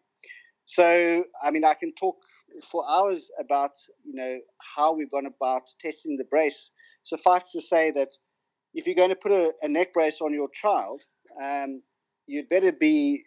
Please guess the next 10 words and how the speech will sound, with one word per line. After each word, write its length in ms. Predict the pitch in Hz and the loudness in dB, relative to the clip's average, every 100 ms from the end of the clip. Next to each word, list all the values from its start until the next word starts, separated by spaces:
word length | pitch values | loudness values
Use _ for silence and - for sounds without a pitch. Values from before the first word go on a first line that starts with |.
| 123 | -6
very 280 | 135 190 175 | 0 4 4
sure, 500 | 170 - 180 120 110 - - - _ - | 2 0 0 0 -4 -12 -20 -20 _ -6
uh, 220 | 127 127 127 | -2 0 0
of 140 | 143 135 | -2 -2
what 280 | 123 147 - | 2 0 0
you 240 | 135 139 143 | -6 -4 0
are, 420 | 135 123 131 127 _ _ _ _ - | 2 2 0 -4 _ _ _ _ -8
uh, 220 | 127 127 131 | -4 -4 -4
of, 140 | 131 120 - | -4 -4 -6
of, 140 | 135 | -8